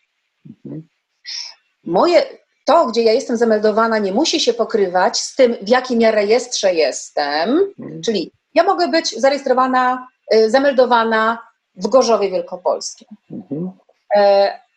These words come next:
Speaker 2: ale m-, mogę być, i jest, jestem tam w rejestrze, ale mieszkam w Warszawie. I ja chcę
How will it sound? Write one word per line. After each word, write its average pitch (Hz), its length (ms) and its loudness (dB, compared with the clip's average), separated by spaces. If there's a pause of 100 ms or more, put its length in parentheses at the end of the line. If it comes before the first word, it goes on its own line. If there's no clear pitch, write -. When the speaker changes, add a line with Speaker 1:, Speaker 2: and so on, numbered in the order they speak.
(260)
Speaker 2:
ale 220 320 4
m-, 214 340 -2 (140)
mogę 294 240 4
być, 262 260 0
i 247 360 -4
jest, 302 260 0
jestem 277 340 0
tam 208 160 -2
w 202 40 -2
rejestrze, 156 640 -2 (320)
ale 359 180 2
mieszkam 262 760 -2 (360)
w 196 120 -6
Warszawie. 196 680 -2 (680)
I 220 100 -2
ja 233 160 2
chcę - 260 -10